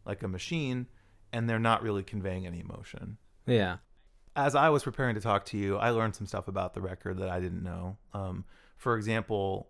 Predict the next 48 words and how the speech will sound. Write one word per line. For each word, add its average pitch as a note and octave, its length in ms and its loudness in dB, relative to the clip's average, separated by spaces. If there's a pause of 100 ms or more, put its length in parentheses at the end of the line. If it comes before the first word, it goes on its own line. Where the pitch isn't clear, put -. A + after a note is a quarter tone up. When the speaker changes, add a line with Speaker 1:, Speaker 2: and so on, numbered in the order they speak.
Speaker 1:
um, F#2 400 -2
the G#2 120 0
opening G#2+ 460 0
of, F2+ 220 -4 (140)
uh, G#2 100 -6
the G2 100 -2
opening G2+ 220 0
drum G2+ 300 0
loop F#2+ 160 -2
from F#2 160 -6
Diagonals F2 840 -6 (520)
is, G2+ 380 0
is G2+ 200 -4
borrowed G#2 420 4
from F#2 460 0
a - 40 -10
song G2 200 -2
called F#2 180 -4
The F#2 60 -6
Vulture F#2+ 400 -4
by, F2 300 -6 (440)
and G2+ 120 -6
I G2 60 -2
don't A2 180 0
know A2 100 2
if G2+ 100 0
I'm G2+ 120 -4
pronouncing G#2+ 340 -2
this F#2+ 160 -10
right, F#2 180 -4
Labi G2+ 360 0
Siffre. - 560 -10 (500)
And G#2+ 260 2
it's G#2+ 160 2
a A2 80 -2 (300)
fantastic - 680 -6
song, C3 480 -6
and A2+ 120 -2
I G#2 80 2
really G#2 340 2
enjoyed G#2+ 340 4
it. G2+ 120 2
And G#2+ 140 2
I G#2+ 180 4 (380)
just A2 500 -4
didn't B2+ 320 2
know A2+ 340 4
until G#2+ 640 0